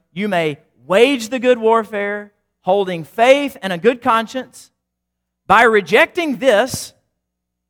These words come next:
you know, waging the good warfare, keeping the faith, holding a good conscience. By rejecting this, Paul says, "Some have made shipwreck of their faith."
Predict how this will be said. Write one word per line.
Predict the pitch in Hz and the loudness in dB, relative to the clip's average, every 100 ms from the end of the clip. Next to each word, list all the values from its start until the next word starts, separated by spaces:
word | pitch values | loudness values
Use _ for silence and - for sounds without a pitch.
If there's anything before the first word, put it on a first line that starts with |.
| _ _ | _ _
you | - | -8
know, | 185 175 | -4 0
waging | 165 202 202 226 | 2 0 0 -6
the | 214 | -2
good | 214 208 | -2 -2
warfare, | 196 202 190 185 190 214 _ _ _ _ _ _ | -2 -4 -6 -8 -8 -12 _ _ _ _ _ _
keeping | 220 226 240 233 | -6 -4 -4 -8
the | 220 | -8
faith, | - 170 165 185 - _ _ _ _ _ | -8 -8 -8 -10 -16 _ _ _ _ _
holding | - 214 226 233 226 | -2 0 2 0 -4
a | |
good | 196 226 220 | -2 -2 -2
conscience. | 185 165 - 175 | -6 -8 -10 -12
By | - 196 | -2 0
rejecting | 202 180 233 294 - 269 | 0 -2 -2 -2 -4 -8
this, | 196 175 180 | -4 -6 -6
Paul | 226 254 | -2 -2
says, | 240 147 127 143 - _ _ _ _ _ _ _ | -2 -6 -8 -10 -14 _ _ _ _ _ _ _
"Some | - - 277 294 226 190 | -14 -6 -2 0 0 -2
have | 190 202 196 170 | -4 -2 -2 0
made | 185 175 156 | -2 -2 -6
shipwreck | - - - 339 - 190 170 175 214 _ _ _ _ _ _ _ _ _ | -10 -10 -4 -2 -2 -2 0 0 -2 _ _ _ _ _ _ _ _ _
of | 175 185 | -2 0
their | 190 | -2
faith." | 185 156 135 139 | -2 -6 -8 -14